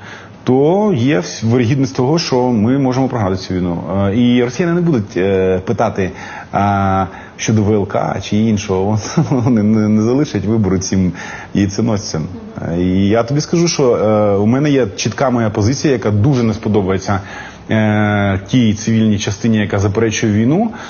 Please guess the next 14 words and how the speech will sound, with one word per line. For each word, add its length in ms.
що 320
у 340
разі, 540
якщо, 460
я 160
починав 400
війну 200
під 140
Києвом, 400
от 140
перш-, 220
з 40
перших 340
днів 180